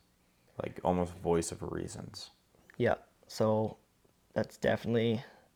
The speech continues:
Speaker 2: mom and dad for sure. Um, also,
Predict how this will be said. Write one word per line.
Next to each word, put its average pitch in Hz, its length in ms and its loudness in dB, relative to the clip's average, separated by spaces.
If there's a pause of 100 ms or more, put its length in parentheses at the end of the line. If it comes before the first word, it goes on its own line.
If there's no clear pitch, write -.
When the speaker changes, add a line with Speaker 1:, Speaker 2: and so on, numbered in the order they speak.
(340)
Speaker 2:
mom 110 260 2
and 107 120 2
dad 107 260 4
for 95 160 -2
sure. 104 440 0 (720)
Um, 90 420 -2 (680)
also, 78 600 4